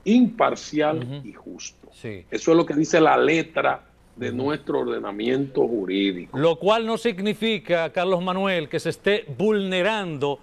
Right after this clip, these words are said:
Speaker 2: el principio de publicidad en donde, pues, por supuesto que las partes tienen el derecho a, a es-, a ser escuchadas, a escuchar,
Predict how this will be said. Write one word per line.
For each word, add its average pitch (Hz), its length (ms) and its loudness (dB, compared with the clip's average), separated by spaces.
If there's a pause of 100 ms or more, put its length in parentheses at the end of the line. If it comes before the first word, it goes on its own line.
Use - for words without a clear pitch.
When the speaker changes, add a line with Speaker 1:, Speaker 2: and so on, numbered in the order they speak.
(240)
Speaker 2:
el 165 280 2
principio 175 920 -2
de 175 160 2
publicidad 180 1120 -2 (540)
en 208 120 -2
donde, 196 360 0
pues, 160 220 0
por 160 160 -2
supuesto 185 440 -2
que 165 120 -2
las 151 180 -2
partes 180 460 0
tienen 180 360 -2
el 170 200 -2
derecho 160 480 0 (340)
a, 139 560 0
a 143 60 0
es-, - 200 -8
a 143 80 0
ser 165 200 2
escuchadas, 185 640 0
a 151 80 -2
escuchar, 190 680 -2